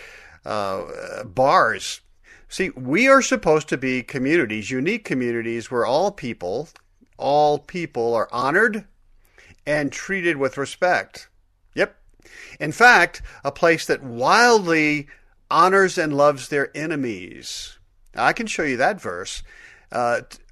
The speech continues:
who, who honor those who seek them dishonor, those who seek them harm. Love those people who are throwing rocks at them. Or another way of looking at it, the church should be a place where enemies find love from each other.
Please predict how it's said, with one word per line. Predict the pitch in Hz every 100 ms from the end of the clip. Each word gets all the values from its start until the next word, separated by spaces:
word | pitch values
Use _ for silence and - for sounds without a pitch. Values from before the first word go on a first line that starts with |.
| _
who, | - 131
who | - 143 151
honor | 156 165 190 190 190 135
those | 165 175 175
who | - 170
seek | - - 175 -
them | 156 151 147
dishonor, | 196 - 98 - - - - _
those | 156 165 151
who | 160
seek | - 180 -
them | 156 143
harm. | 156 196 127 - - - _ _ _ - -
Love | 120 139 185 165
those | 170 165
people | - 190 180 143
who | 147
are | 139
throwing | 147 143 139
rocks | 143 190 202 -
at | 214
them. | 92 69 62 -
Or | 139
another | 156 175
way | 160
of | 135
looking | 202 220 123
at | 113
it, | 127
the | 131
church | - 254 262
should | 226
be | 156
a | 135
place | - 147 151 -
where | 143 135 - - - -
enemies | 185 247 240 165 139 147 143
find | - 165 165 165
love | 143 160 156
from | - 147
each | 147 135
other. | 151 127 92 73